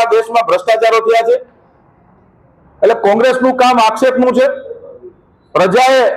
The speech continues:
બે હજાર એકવીસમાં રાજકોટ મહાનગરપાલિકામાં ચાર કોર્પોરેટર કોંગ્રેસના મોકલ્યા હતા, એમાંથી બે વયા ગયા અને વળી પાછા આવ્યા. બધું રાજકોટની જનતા જાણે છે.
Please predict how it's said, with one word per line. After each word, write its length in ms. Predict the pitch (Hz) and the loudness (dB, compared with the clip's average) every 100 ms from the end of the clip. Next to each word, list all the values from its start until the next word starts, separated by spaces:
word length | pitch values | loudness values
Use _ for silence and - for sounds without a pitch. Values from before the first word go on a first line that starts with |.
| - - | -8 -6
બે 120 | 175 247 | -2 0
હજાર 160 | 254 240 | 2 2
એકવીસમાં 480 | 240 240 226 240 240 | 0 -2 -2 0 2
રાજકોટ 340 | 226 233 254 240 | 0 0 0 2
મહાનગરપાલિકામાં 960 | 240 247 247 247 247 247 254 247 208 - - - _ _ _ _ _ _ - | 2 2 0 0 0 2 0 2 0 -2 -12 -20 _ _ _ _ _ _ -2
ચાર 240 | 208 233 254 | 2 2 2
કોર્પોરેટર 600 | 233 247 254 247 254 - | 0 2 2 2 0 0
કોંગ્રેસના 460 | 226 233 233 240 | 0 2 2 0
મોકલ્યા 360 | 233 233 233 240 | 2 0 2 2
હતા, 180 | 240 - - - _ _ _ _ _ _ - | 2 -2 -6 -16 _ _ _ _ _ _ -2
એમાંથી 380 | 214 240 247 220 | 0 2 0 0
બે 140 | 220 247 233 | 2 2 2
વયા 240 | 247 247 | 2 2
ગયા 120 | 240 247 | 2 2
અને 100 | 226 | 2
વળી 220 | 240 240 | 0 2
પાછા 260 | 226 240 247 | 0 2 2
આવ્યા. 300 | 247 226 190 | 2 0 0
બધું 280 | 208 254 254 | -2 0 0
રાજકોટની 480 | 220 226 240 240 180 | 0 0 -2 -2 -2
જનતા 280 | 208 208 226 233 | -2 0 0 2
જાણે 280 | 160 220 | 2 2
છે. 100 | 233 | 0